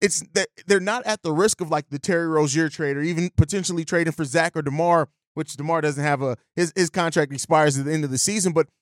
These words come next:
getting so much salary back that it could push you towards that second tax apron. Alex Caruso sits in a place where if the Bulls are gonna move him,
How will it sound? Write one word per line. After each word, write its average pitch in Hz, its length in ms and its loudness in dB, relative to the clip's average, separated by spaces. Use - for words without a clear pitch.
getting 196 260 0
so 196 240 -2
much 190 200 -2
salary 165 460 0
back 170 280 2
that 160 120 -4
it 143 100 -12
could 196 220 -2
push - 220 -6
you 160 80 -12
towards 170 320 -4
that 151 220 -2
second 156 320 -4
tax 214 380 -4
apron. 127 360 -8
Alex 277 220 2
Caruso 240 340 0
sits 208 260 -2
in 190 80 -2
a 175 40 -4
place 170 400 0
where 165 400 6
if 247 220 2
the 240 80 -6
Bulls 190 300 2
are 180 60 -2
gonna 165 180 0
move 143 260 0
him, 127 220 -4